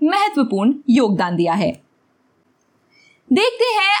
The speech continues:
आखिरी खबर। इंटरनेशनल वाटर वीक टू थाउजेंड ट्वेंटी टू।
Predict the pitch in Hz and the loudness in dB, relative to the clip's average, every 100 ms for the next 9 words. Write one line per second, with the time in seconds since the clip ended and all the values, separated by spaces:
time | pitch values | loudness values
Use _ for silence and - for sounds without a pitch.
0 | 440 453 311 285 - 196 175 170 - _ | 0 0 0 0 0 0 -2 -4 -6 _
1 | _ _ _ _ _ 381 466 494 427 392 | _ _ _ _ _ -2 0 0 0 0
2 | 415 370 302 254 254 226 294 330 311 381 | -2 0 0 0 0 0 0 -2 -2 -2
3 | 370 370 247 190 262 320 254 190 185 165 | 0 0 0 2 2 2 0 0 0 0